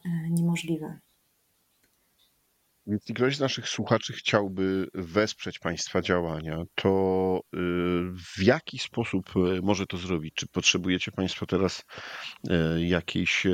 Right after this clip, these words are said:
Speaker 2: pomocy materialnej? Czy potrzebujecie może wolontariuszy, którzy pojadą i, i też, e, będą czy tutaj na miejscu w Polsce, czy tam na Ukrainie, e,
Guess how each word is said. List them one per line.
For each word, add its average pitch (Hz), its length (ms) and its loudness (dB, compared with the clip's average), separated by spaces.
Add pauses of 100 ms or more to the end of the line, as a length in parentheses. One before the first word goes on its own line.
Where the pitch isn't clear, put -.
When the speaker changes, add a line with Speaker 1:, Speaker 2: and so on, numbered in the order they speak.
(580)
Speaker 2:
pomocy 90 580 0
materialnej? 95 1080 -2
Czy - 240 -12
potrzebujecie 85 680 0
może 87 360 2 (420)
wolontariuszy, 90 960 2
którzy 95 360 -2 (220)
pojadą 95 520 4
i, 98 340 -8
i 92 40 -10
też, - 440 0
e, 90 360 2
będą 90 380 -2
czy - 120 -6
tutaj 95 320 0
na 92 100 2
miejscu 90 360 -4
w - 80 -18
Polsce, 95 420 0
czy 87 360 0 (480)
tam 90 220 4
na 92 100 0
Ukrainie, 92 580 0
e, 95 120 -2